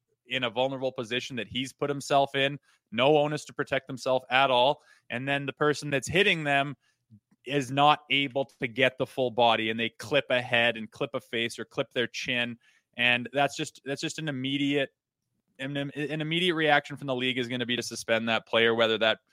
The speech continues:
that original player put himself in a vulnerable spot or not. They don't seem to care at all. They wanna knock down the headshots and,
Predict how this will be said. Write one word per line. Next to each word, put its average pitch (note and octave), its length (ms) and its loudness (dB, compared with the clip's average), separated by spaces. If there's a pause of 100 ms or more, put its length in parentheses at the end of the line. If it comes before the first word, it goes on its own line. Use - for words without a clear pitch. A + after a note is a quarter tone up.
(260)
that A#2 120 4
original C3 360 -2
player C3 220 2
put C3 140 0
himself C3 420 0
in B2 100 -4
a A#2 100 0
vulnerable B2 360 -4
spot B2+ 380 4
or A2 60 2
not. A#2+ 240 4
They G#2 100 0
don't A#2 200 -2
seem C3 180 -8
to G#2+ 80 -4
care B2 320 2
at A2+ 60 0
all. A#2+ 160 4
They A#2 120 0
wanna G#2+ 240 -4
knock A2+ 340 -2
down B2+ 180 -2
the A#2+ 80 -4
headshots A#2 600 0
and, A2 140 -2